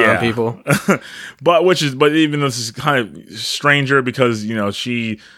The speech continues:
Speaker 2: the whole reason this is ha-, even happening is because he called her because he saw her on T V. She's a
Speaker 1: Yeah.
Speaker 2: cop.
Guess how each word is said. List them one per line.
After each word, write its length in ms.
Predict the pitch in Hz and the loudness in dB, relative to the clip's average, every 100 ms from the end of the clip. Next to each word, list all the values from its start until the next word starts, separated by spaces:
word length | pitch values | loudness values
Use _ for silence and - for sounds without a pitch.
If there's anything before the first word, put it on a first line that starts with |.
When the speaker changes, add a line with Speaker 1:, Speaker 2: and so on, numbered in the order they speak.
| _ | _
Speaker 2:
the 80 | 120 | -2
whole 200 | 131 117 | 0 2
reason 260 | 131 123 | 0 0
this 160 | 117 104 | -2 -6
is 80 | 120 | -2
ha-, 120 | 123 | 0
even 180 | 123 113 | 0 -2
happening 500 | 117 117 113 107 104 | 0 0 -2 -4 -4
is 180 | 104 98 | -4 -6
because 580 | 104 - 117 110 101 - | -8 0 4 4 2 -4
he 140 | 123 | -4
called 280 | 107 110 98 | 0 0 2
her 220 | 113 107 | 2 2
because 260 | 101 101 95 | 0 -6 -6
he 160 | 113 | -6
saw 220 | - 101 101 | -4 -2 -2
her 100 | 101 | -2
on 100 | 95 | -4
T 180 | 123 113 | -4 -2
V. 220 | 107 101 | -2 -2
She's 180 | 110 98 | -4 0
a 40 | |
Speaker 1:
Yeah. 80 | 95 | 2
Speaker 2:
cop. 300 | 110 107 - | 4 2 0